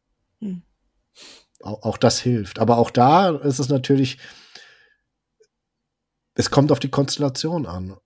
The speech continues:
Speaker 2: Ähm,
Speaker 1: Mhm.
Speaker 2: i-, in, in unserer Konstellation, in der kleinen Konstellation hat das immer sehr gut funktioniert. Äh, wir haben aber dann auch schon gemerkt, wenn dann Menschen von außen dazu kamen,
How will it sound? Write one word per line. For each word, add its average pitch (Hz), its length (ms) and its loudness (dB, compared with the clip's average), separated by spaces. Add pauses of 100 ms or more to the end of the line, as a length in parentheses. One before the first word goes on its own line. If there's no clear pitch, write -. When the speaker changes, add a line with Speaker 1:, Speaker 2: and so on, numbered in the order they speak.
(340)
Speaker 2:
Ähm, 104 100 -6
Speaker 1:
Mhm. 175 400 -2
Speaker 2:
i-, 127 340 -6
in, 120 200 0 (240)
in 135 160 2
unserer 147 280 2
Konstellation, 139 800 0
in 123 240 -4
der 113 100 2
kleinen 120 320 2
Konstellation 151 580 -2
hat 143 120 2
das 131 120 0
immer 143 220 0
sehr 135 160 0
gut 135 180 -4
funktioniert. 143 800 -4
Äh, 113 180 0
wir 110 80 0
haben 120 140 0
aber 120 160 -2
dann 117 140 -2
auch 117 100 -6
schon 123 220 -2
gemerkt, 113 420 -2 (380)
wenn 123 100 4
dann 117 180 4 (100)
Menschen 120 360 2
von 120 140 -4
außen 131 340 0
dazu 147 320 -4
kamen, 143 500 -4